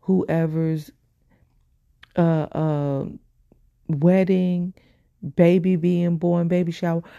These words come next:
it was just a place for me to place these photos with a little silly caption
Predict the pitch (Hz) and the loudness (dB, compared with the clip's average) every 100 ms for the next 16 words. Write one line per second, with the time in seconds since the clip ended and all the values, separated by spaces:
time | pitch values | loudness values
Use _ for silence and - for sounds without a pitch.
0 | - - 240 220 170 165 - 143 - 185 | -12 2 4 4 -2 -4 -4 -8 -4 -2
1 | 180 185 - - _ _ - 156 151 160 | 0 -2 -6 -18 _ _ -6 -4 -2 -2
2 | 156 - 170 170 170 - 170 170 - - | -4 -4 0 0 0 -4 -2 -2 -6 -6
3 | 156 151 151 143 143 156 - _ _ _ | -4 -2 -4 -4 -6 -8 -14 _ _ _
4 | _ _ _ _ _ _ _ _ _ _ | _ _ _ _ _ _ _ _ _ _
5 | 165 151 151 156 165 170 165 - 175 170 | -2 0 -2 0 0 -2 -4 -4 -2 -2
6 | 175 - 165 151 147 - - 165 160 | -2 -6 -8 -6 -8 -14 -8 -8 -8